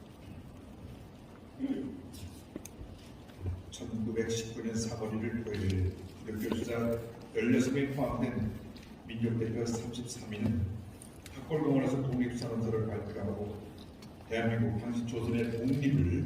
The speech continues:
선언했습니다. 이를 기점으로 서울을 비롯한 전국 주요 도시, 특별히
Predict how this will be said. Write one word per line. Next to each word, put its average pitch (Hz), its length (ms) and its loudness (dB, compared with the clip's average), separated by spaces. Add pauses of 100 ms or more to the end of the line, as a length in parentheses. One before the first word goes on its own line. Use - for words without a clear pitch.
(100)
선언했습니다. 101 720 0 (1400)
이를 147 180 2
기점으로 139 460 6
서울을 139 380 8
비롯한 127 440 2
전국 131 420 2
주요 131 280 4
도시, - 240 2
특별히 139 440 2